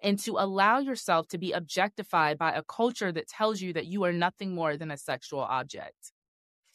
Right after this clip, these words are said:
And I'm telling you, sis, you are so much more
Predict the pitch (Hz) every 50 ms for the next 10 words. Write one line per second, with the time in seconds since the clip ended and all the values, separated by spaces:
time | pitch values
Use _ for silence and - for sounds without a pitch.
0 | _ _ - 170 170 - 165 175 202 214 202 - 226 226 226 226 226 226 226 208
1 | - - 233 233 233 233 - - - _ _ _ _ - 190 214 226 - - 190
2 | 185 175 175 - - - - - _ - - 233 240 247 233 226 214 - - -
3 | 185 185 190 196 175 139 120 120 139 143